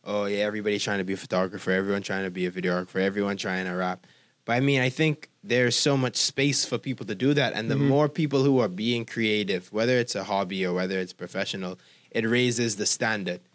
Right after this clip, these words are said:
Speaker 1: 'Cause someone gonna rise to the top and be like, "Wow, he
Speaker 2: Yeah,
Speaker 1: dropped
Speaker 2: yeah.
Speaker 1: a crazy album. Whoa, he shot a crazy music video."
Speaker 2: Yeah, for sure.
Speaker 1: And because everybody around there, they're like, "Oh, that might have been your boy." And you're like, "Okay, I wanna step up." Or maybe he's the person who's featuring on your tape, you know? So,
Speaker 2: Mm-hmm.
Speaker 1: I mean, I know you, you brethrens, people like Sean, Kamal, like,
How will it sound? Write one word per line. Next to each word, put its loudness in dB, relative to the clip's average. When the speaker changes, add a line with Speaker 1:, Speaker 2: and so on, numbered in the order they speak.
Speaker 1:
'Cause -4
someone 2
gonna 0
rise 0
to -6
the -8
top -4
and -10
be -8
like, -6
"Wow, 0
he 2
Speaker 2:
Yeah, 2
Speaker 1:
dropped 2
Speaker 2:
yeah. -2
Speaker 1:
a -10
crazy -4
album. -4
Whoa, 0
he 0
shot 0
a -4
crazy 0
music -4
video." 0
Speaker 2:
Yeah, 2
for -10
sure. 0
Speaker 1:
And -2
because 2
everybody 4
around 4
there, 4
they're 0
like, -2
"Oh, 2
that 0
might 2
have 0
been -2
your 0
boy." 4
And -4
you're -2
like, -2
"Okay, 0
I 2
wanna -2
step -4
up." -4
Or 0
maybe 2
he's 4
the 0
person 2
who's 4
featuring 0
on 0
your 0
tape, 0
you -2
know? 0
So, 0
Speaker 2:
Mm-hmm. 6
Speaker 1:
I 4
mean, 4
I 4
know 4
you, 4
you 0
brethrens, -2
people -4
like 0
Sean, 0
Kamal, -2
like, -2